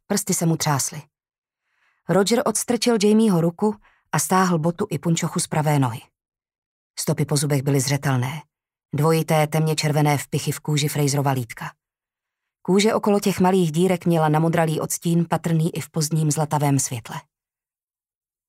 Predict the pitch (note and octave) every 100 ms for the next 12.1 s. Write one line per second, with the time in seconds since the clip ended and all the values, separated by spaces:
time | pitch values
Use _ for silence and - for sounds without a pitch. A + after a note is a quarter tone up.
0 | _ _ _ _ - C3+ C3+ C3+ C#3 C#3
1 | D#3 _ _ _ F#3 - D#3 D3+ D3 C3+
2 | B2+ B2+ C3+ - _ _ _ _ _ _
3 | _ _ _ - E3+ F3 - G#3 A3 A3
4 | G#3 G3+ G3 - G#3 - F3+ - A#2+ -
5 | - _ _ _ - D3+ D3 D3 - -
6 | E3 D3 D3 D3+ C#3+ C#3 D3 D#3 E3 D#3
7 | C#3+ B2 A#2+ - _ _ _ _ _ _
8 | _ - E3 D#3+ D3 C#3+ C#3 B2+ E3 -
9 | D3 C3+ - - C3 C3+ B2 - D3 -
10 | _ _ _ _ _ _ _ _ - -
11 | E3+ F3+ - F#3 F#3 G3 G3 F#3 D#3+ -